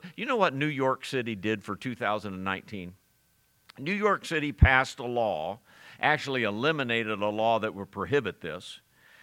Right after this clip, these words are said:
that if you want to claim you have no sex, that is, you're not male or female, you can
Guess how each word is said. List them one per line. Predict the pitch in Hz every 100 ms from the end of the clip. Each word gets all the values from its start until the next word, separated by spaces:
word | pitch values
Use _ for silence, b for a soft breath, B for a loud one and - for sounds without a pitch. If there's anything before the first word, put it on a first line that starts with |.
| B B B B B B B B
that | 165 175 -
if | 170 131
you | 165 240 254 247 208 -
want | 117 160 185 -
to | 170
claim | - 160 156 147
you | 147 156
have | 147 127
no | 120 165 190
sex, | - - 185 151 - - -
that | 156 131 139
is, | 147 131
you're | 143
not | 139 139 127
male | 127 160 190
or | 170
female, | - 175 165 127 120 135
you | 120 123 208 240
can | - - 185 156 143 151